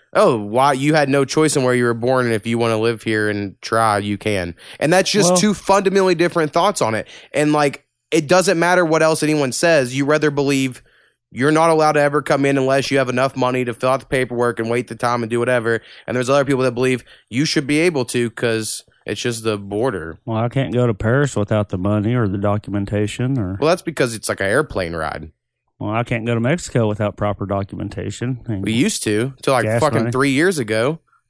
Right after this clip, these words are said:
Speaker 1: You could just fucking drive across the border. They didn't care as long as you're American.
Speaker 2: Oh, yeah?
Speaker 1: And then you could drive back. And then at some time, there, Mexicans got pissed 'cause we kept being bitchy. And
Speaker 2: No,
Speaker 1: they were like,
Speaker 2: man.
Speaker 1: "Oh,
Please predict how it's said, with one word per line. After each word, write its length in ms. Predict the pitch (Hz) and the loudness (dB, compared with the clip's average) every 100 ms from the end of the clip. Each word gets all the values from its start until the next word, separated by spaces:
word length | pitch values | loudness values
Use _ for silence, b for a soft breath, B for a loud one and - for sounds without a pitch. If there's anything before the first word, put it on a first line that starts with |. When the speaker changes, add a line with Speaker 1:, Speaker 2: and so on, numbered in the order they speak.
| _ | _
Speaker 1:
You 100 | 120 | -6
could 100 | 151 | -4
just 120 | 151 | -2
fucking 180 | 156 147 | -2 0
drive 220 | 139 151 | 0 0
across 320 | 143 165 185 - | 0 0 0 0
the 80 | |
border. 240 | 117 107 104 | -2 -2 0
They 120 | 127 | 0
didn't 140 | 151 | -2
care 140 | 123 117 | -2 -2
as 80 | 117 | 0
long 140 | 113 | -2
as 40 | |
you're 120 | 107 101 | 0 0
American. 560 | 104 139 123 107 127 - _ | 0 0 -2 -4 -4 -10 _
Speaker 2:
Oh, 140 | 123 127 | -2 2
yeah? 220 | 147 226 - _ _ - | 2 0 -2 _ _ -6
Speaker 1:
And 100 | 104 | -2
then 80 | 117 | 0
you 80 | |
could 100 | 120 | 0
drive 220 | 131 147 139 | 0 0 2
back. 300 | 151 95 - | 0 0 -2
And 80 | 120 | 0
then 140 | 156 | 2
at 180 | 156 139 | 4 2
some 160 | 165 151 | 0 2
time, 220 | 143 127 | 0 2
there, 240 | 127 120 - | 2 0 -4
Mexicans 460 | - 131 151 151 151 | -8 -2 0 0 0
got 180 | 135 - | 0 0
pissed 220 | 147 135 | 2 2
'cause 80 | 120 | 0
we 100 | 120 | -2
kept 260 | 123 117 110 | 0 0 0
being 300 | 113 110 104 - 90 - | -2 -2 -4 -10 -20 -14
bitchy. 480 | - 107 - 101 107 b b b - | -6 -6 -2 -4 -4 b b b -2
And 80 | 165 | 2
Speaker 2:
No, 0 | |
Speaker 1:
they 80 | |
were 60 | 127 | 4
like, 180 | 123 185 | 4 4
Speaker 2:
man. 100 | |
Speaker 1:
"Oh, 40 | 202 | 4